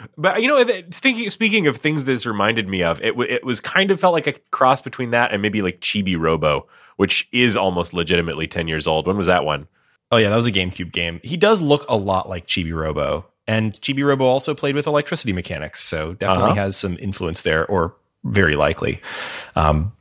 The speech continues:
Speaker 2: that was a super cute game. I never really played a whole Chibi Robo game. I've, I've, like, dabbled a little bit in an emulator, but that's as much as I've really done
Speaker 1: Yeah.
Speaker 2: Chibi Robo.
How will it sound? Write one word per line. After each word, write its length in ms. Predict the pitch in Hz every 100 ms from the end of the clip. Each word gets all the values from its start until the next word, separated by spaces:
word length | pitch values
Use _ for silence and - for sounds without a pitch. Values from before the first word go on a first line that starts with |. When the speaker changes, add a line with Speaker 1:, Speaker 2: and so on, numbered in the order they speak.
| _
Speaker 2:
that 100 | -
was 100 | 185
a 60 | 87
super 280 | - 76 -
cute 220 | - 69
game. 180 | 95 98
I 60 |
never 180 | 151 220
really 200 | 196 175
played 240 | - 120 127
a 60 |
whole 200 | - 90
Chibi 320 | 82 87 76
Robo 300 | 76 76 76
game. 260 | 76 67 73
I've, 180 | 73 -
I've, 140 | 87
like, 160 | 95 - 87
dabbled 420 | 82 85 87 82
a 40 |
little 240 | 73 78 76
bit 160 | 82
in 100 | 78
an 100 | 80 76
emulator, 520 | 82 78 71 73 73
but 200 | 78 -
that's 200 | 92 -
as 100 | 82
much 200 | 85 -
as 80 | 69
I've 160 | 73
really 280 | 67 78 92 - - - - _ _ _ 90
done 240 | 95 87
Speaker 1:
Yeah. 120 | 82
Speaker 2:
Chibi 300 | 78 78 82
Robo. 500 | 78 82 78 73 87